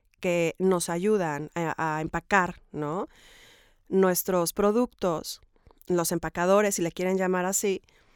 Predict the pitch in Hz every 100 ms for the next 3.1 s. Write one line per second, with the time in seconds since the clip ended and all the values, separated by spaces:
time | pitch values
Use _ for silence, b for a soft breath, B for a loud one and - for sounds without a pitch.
0 | b b b b b 202 214 - 214 208
1 | 185 196 185 - 196 - - 196 190 190
2 | 180 180 160 160 160 156 151 160 190 202